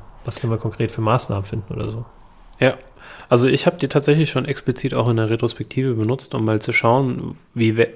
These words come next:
Speaker 2: wie leben wir diese Werte eigentlich
Speaker 1: Ja.
Speaker 2: gerade und mal darüber zu diskutieren. Ähm, und, äh, glaube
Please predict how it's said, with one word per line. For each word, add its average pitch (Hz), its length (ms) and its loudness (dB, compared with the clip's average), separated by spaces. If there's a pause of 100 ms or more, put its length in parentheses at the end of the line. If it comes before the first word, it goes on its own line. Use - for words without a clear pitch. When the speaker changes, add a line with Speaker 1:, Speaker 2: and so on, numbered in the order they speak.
(880)
Speaker 2:
wie 120 100 4
leben 123 320 6
wir 131 100 4
diese 123 260 6
Werte 127 280 4
eigentlich 123 340 0
Speaker 1:
Ja. 110 80 4
Speaker 2:
gerade 127 320 -2
und 110 140 0
mal 101 140 -2
darüber 104 300 -4
zu - 120 -14
diskutieren. 120 520 -6 (640)
Ähm, 107 600 2
und, 101 420 -6
äh, 104 200 -4 (380)
glaube 117 720 4